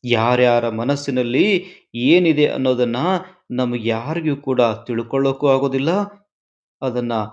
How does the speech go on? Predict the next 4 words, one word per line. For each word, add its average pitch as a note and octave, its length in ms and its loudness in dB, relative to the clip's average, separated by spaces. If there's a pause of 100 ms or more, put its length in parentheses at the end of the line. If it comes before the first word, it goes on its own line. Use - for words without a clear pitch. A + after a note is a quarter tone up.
(260)
ಅರ್ಥ A#2+ 340 -8
ಮಾಡ್ಕೊಳ್ಳೋದಕ್ಕೂ B2 760 -2
ಆಗೋದಿಲ್ಲ. A2+ 440 0 (2000)
ಅದಕ್ಕೆ B2 640 2